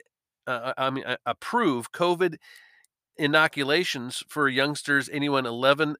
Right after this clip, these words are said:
and under isn't allowed in the building. Kids are not allowed in the building 'cause they can't get vaccinated.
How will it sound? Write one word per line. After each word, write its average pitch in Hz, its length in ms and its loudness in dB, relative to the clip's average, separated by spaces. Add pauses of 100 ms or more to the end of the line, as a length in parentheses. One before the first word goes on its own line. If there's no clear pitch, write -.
(200)
and 120 200 -2
under 185 540 4
isn't 160 320 -2
allowed 147 580 -2
in 135 280 -4
the 123 100 -2
building. 104 840 -8 (760)
Kids 175 340 -4
are 156 160 -4
not 131 240 0
allowed 113 460 0
in 117 220 -8
the 110 100 -4
building 110 640 0
'cause 98 180 -8
they 101 100 -6
can't 85 240 -12
get 82 140 -14
vaccinated. 71 480 -18